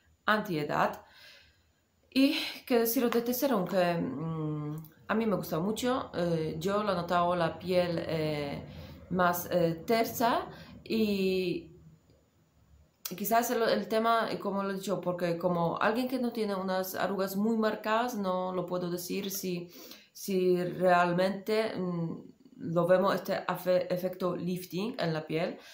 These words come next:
pero sí que a mí me ha gustado por, mm, por cómo, en general, cómo te deja la piel, que lo ves, em, la piel, mm, más lisa y, y más tersa. Así que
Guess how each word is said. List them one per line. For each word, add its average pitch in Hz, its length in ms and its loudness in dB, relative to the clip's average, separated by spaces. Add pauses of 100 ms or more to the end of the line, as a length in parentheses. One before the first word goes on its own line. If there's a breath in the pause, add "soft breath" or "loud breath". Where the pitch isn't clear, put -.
(260 loud breath)
pero 208 200 0
sí 220 240 -6
que 220 100 -2
a 208 120 2
mí 190 140 0
me 185 100 0
ha - 20 0
gustado 190 480 0
por, 156 640 -2
mm, 160 480 -4 (280)
por 180 220 2
cómo, 180 360 2
en 185 100 0
general, 180 460 0
cómo 165 180 -4
te 165 120 -4
deja 165 220 -4
la 156 180 -4
piel, 190 280 -2 (360 loud breath)
que 165 560 4
lo 170 180 2
ves, 175 340 2
em, 160 600 -4 (920)
la 170 240 2
piel, 175 800 2 (100)
mm, - 360 -4 (500)
más 180 480 -2
lisa 240 580 -2 (380 loud breath)
y, 180 520 0
y 180 80 0
más 165 300 0
tersa. 165 520 -2 (360 loud breath)
Así 170 260 -6
que - 380 -6